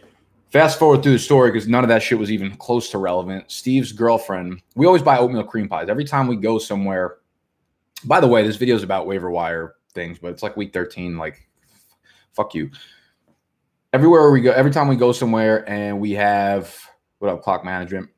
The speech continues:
We have, like, a house like that. You know, we obviously run the Stop and Shop or Costco or wherever to get snacks and fill up on the house.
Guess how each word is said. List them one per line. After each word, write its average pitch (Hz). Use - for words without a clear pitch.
We 110
have, 107
like, 104
a 98
house 135
like 104
that. 101
You 104
know, 104
we 101
obviously 101
run 98
the 95
Stop 101
and 101
Shop 98
or 80
Costco 107
or 98
wherever 127
to 113
get 95
snacks 123
and 95
fill 113
up 107
on 98
the 87
house. 120